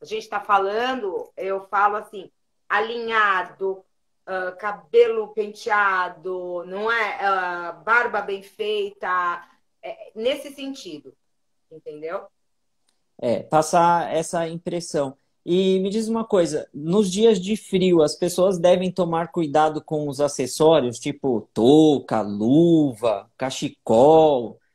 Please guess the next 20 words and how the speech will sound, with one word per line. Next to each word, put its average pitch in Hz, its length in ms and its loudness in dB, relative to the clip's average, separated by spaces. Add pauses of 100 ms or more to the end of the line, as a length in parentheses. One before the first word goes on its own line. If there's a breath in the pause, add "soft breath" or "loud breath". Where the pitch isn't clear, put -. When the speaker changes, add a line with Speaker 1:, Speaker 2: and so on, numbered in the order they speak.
(180)
Speaker 2:
né? 139 220 -10
Como, 165 560 -8 (540)
o 123 80 -12
que - 120 -2
é 156 40 4
indicado? 135 840 2 (1700)
Speaker 1:
Eu 311 240 2
acho 262 320 2
que, 294 60 -8
assim, 277 240 -8
se 269 160 -18
for 285 240 0
pra 269 340 -2
se 233 160 -14
locomover, 233 1040 -2
eu 240 140 -2
não 254 120 -8
vejo 240 300 -4
problema 240 500 -6
nenhum, 247 440 -6